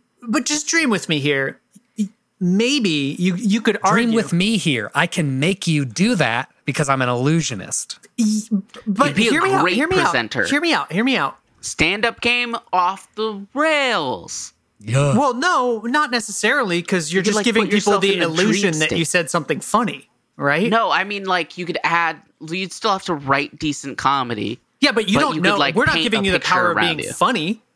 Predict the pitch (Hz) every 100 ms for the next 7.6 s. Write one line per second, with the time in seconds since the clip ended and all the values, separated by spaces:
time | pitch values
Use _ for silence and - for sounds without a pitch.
0 | _ 180 214 247 - 220 202 196 190 -
1 | 180 180 175 - 175 147 170 190 - 190
2 | 156 - - 196 170 180 160 156 - 175
3 | 151 170 143 156 147 147 139 - 214 165
4 | 139 139 160 226 - _ _ _ 113 147
5 | 233 160 95 110 - _ _ _ 117 156
6 | 143 208 - 123 113 104 92 85 95 92
7 | 95 120 175 180 170 147